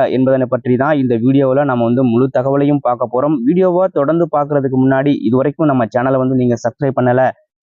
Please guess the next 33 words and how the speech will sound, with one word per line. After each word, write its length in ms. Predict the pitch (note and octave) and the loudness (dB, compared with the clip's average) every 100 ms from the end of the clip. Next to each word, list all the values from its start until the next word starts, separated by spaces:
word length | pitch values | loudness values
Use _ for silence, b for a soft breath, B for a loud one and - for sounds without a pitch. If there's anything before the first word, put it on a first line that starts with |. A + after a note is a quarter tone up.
| _ - | _ -10
இப்பதான் 280 | D3 C#3+ C3+ | -4 -2 -2
ஃபர்ஸ்ட் 200 | C3 - | -4 -2
டைம் 160 | D3+ | -2
நம்ம 160 | C#3 A#2 | 0 -2
சேனல்ல 320 | B2 B2+ B2 | -2 0 0
வீடியோ 220 | A#2+ C3 | 0 0
பார்க்குறீங்க 400 | B2+ B2 A#2+ B2 | 0 -2 0 -2
அப்படின்னா, 260 | A2+ A#2 C3 | -2 0 0
மறக்காம 480 | A#2+ A2+ A#2+ B2 C#3 | 0 -2 -2 -2 -2
நம்ம 200 | A#2+ G#2 | -2 -2
சேனலை 340 | - A#2 B2 | -2 -2 0
வந்து 220 | A#2+ A#2 C3 | 0 0 -2
ஒரு 160 | A2+ | -2
சப்ஸ்கிரைப் 440 | G#2 A2+ - C3+ B2 | -2 -6 -4 -4 -2
பண்ணிருங்க. 360 | A2+ A2+ B2 C#3+ - _ _ _ _ _ _ - | -2 0 -2 -2 -6 _ _ _ _ _ _ -4
வாங்க, 260 | G#2 F3+ | -2 -2
தொடர்ந்து 320 | D#3+ C#3 D3 C#3 | -2 -2 0 0
நம்ம 120 | A#2 | 0
வீடியோ 260 | G#2+ A#2 A2 | 0 0 0
பார்க்கலாம். 440 | G2+ F#2+ G2+ G2+ - _ _ _ _ _ _ _ _ _ _ _ - | -4 -4 -4 -4 -8 _ _ _ _ _ _ _ _ _ _ _ -4
திருச்சி 280 | F#3+ A#3+ B3 | -2 0 0
மாநகரில் 580 | F3+ D3+ D3+ C#3+ C#3 D#3+ D#3 | 0 2 0 0 2 0 0
மக்கள் 400 | C3+ - G#3 F#3+ | -4 -2 -4 -2
தொகை 240 | E3 E3 | 0 0
பெருக்கம் 460 | D#3 C3+ C3+ D3+ D#3 | 0 -2 -2 0 0
மற்றும் 360 | C3 - D3 C#3 | 0 0 0 2
நாள்தோறும் 600 | B2+ E3 E3+ F3+ F3+ F#3 - | 2 0 0 0 0 -2 -4
அதிகரித்து 480 | E3 F3 E3+ D#3+ D#3 | -2 0 0 0 0
வரும் 300 | C#3+ D3+ C3+ | 0 0 0
வாகன 480 | C3+ F3 F#3 E3+ | 0 0 0 0
போக்குவரத்து 600 | E3 D#3+ D#3+ E3 D3+ D3 D3+ | -2 -4 -2 -2 -2 0 0
நெரிசலை 460 | C3 D3+ E3 D3+ | 2 2 2 0
குறைப்பதற்காக 840 | C3+ C3 D3 D3 C3+ A#2+ A#2 A2 | 0 -2 0 0 -2 0 -2 0